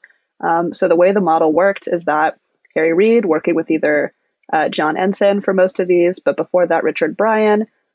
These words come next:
their respective staffs would go out, um, into different counties in Nevada, and they would learn about various what they call encumbrances on pieces of land that they wanted to resolve.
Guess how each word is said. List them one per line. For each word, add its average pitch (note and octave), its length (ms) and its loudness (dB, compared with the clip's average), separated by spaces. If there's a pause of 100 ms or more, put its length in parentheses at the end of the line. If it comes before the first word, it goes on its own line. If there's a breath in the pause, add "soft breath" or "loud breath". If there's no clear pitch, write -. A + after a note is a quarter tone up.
(100)
their F3 340 2
respective E3+ 460 -4
staffs E3 420 -4
would E3+ 140 -6
go E3 180 0
out, E3 300 0 (160)
um, D#3+ 320 -2 (120)
into E3+ 240 -8
different E3 340 -4
counties E3+ 500 -2
in E3+ 100 -2
Nevada, E3 480 0
and F3 100 -2
they E3+ 60 0
would D#3+ 140 2
learn D#3+ 180 -2
about D#3+ 320 -2 (220)
various E3+ 320 2
what - 100 -8
they E3 80 -2
call E3 180 0
encumbrances F3 960 0 (340)
on E3 240 -2
pieces F#3+ 320 -2
of F3+ 100 0
land F3+ 300 0
that D#3 160 -4
they D#3+ 100 0
wanted E3 260 -2
to E3 120 -4
resolve. D#3 420 -2